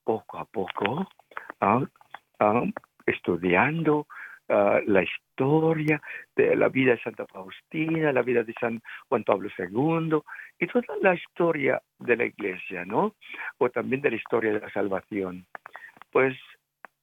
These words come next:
para mí ya, el Señor de la Divina Misericordia no está saliendo como otra devoción, ¿no? Solamente como otra devoción popular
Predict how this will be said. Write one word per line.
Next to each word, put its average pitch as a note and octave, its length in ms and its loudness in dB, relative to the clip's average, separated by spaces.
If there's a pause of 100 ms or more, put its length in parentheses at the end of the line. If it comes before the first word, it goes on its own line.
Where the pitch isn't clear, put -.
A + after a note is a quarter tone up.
(160)
para G2 240 -8
mí C#3+ 300 -4
ya, G#2+ 240 -4 (1400)
el - 140 -8
Señor D3+ 260 2
de D#3+ 80 2
la D3+ 80 0
Divina B2+ 280 -4
Misericordia D#3+ 720 -6 (460)
no D3 320 0
está C#3 500 -2
saliendo C3+ 680 0 (320)
como C#3 380 0 (100)
otra C#3 460 -2
devoción, B2+ 1000 -2 (1000)
¿no? A#2+ 240 -2 (1200)
Solamente C#3+ 560 2
como B2 260 -2
otra B2 180 2
devoción B2+ 380 0
popular B2+ 500 0